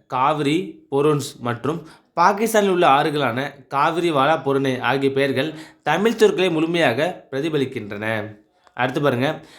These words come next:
மெஹர்கர் வந்து சிந்து வெளி நாகரிகத்தின் முன்னோடி. இது வந்து முக்கியமான கொஸ்டின். மெஹர்கர்ங்கிறது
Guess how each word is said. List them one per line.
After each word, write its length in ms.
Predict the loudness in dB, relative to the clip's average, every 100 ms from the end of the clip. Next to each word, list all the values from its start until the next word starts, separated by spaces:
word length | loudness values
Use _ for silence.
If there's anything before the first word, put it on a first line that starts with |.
| -16
மெஹர்கர் 520 | 0 2 4 2 2 2
வந்து 480 | 2 0 0 -4 -10 _
சிந்து 480 | 0 2 2 2 4
வெளி 220 | 4 4
நாகரிகத்தின் 680 | 2 0 0 0 -2 -2 -4
முன்னோடி. 340 | -2 -2 -2
இது 160 | -2 -4
வந்து 80 | -6
முக்கியமான 400 | -6 -4 -2 -2
கொஸ்டின். 440 | -4 -2 -4 -4 -12 -20 -14 -2
மெஹர்கர்ங்கிறது 960 | 2 2 2 0 2 2 2 0 -2